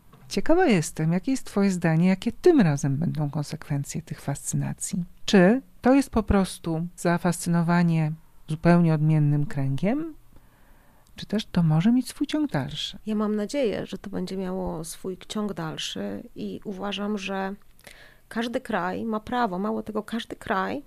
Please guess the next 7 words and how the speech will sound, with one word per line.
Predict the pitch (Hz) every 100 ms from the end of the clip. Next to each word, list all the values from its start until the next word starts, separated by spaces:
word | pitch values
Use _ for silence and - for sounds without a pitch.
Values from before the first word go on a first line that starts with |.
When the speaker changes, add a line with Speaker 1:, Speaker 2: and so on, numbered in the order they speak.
| - - -
Speaker 2:
powinien | 359 370 185 160 156 214 -
czerpać | - 254 - - -
z |
kultury | - 202 - 233 220
innego | 208 208 208 202
kraju. | - 185 - 220 233 269 _ _ _ - -
Powinien, | 240 254 262 262